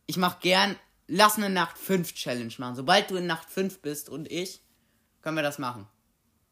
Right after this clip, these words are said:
Aber was hatte ich denn heute für eine Win-Situation? Plush Trap Game gewonnen.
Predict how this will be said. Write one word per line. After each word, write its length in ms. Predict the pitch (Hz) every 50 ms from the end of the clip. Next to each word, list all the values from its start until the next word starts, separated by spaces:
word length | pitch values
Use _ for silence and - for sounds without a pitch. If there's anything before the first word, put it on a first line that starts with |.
| _ _ _ _ _ _ _ _ _ _ _ - - - _
Aber 220 | 151 185 196 214
was 120 | 208 - 214
hatte 200 | 233 254 226 -
ich 80 | -
denn 180 | - 202 208 220
heute 220 | 220 226 220 -
für 140 | - - 202
eine 220 | 190 185 185 175
Win-Situation? 880 | 190 262 277 302 269 - 196 - - 160 139 131 131 - - 147 143 -
Plush 420 | - - 226 214 285 - - - - -
Trap 280 | 190 160 139 - -
Game 320 | - 151 135 131 131 131 123
gewonnen. 420 | 127 120 120 127 123 123 120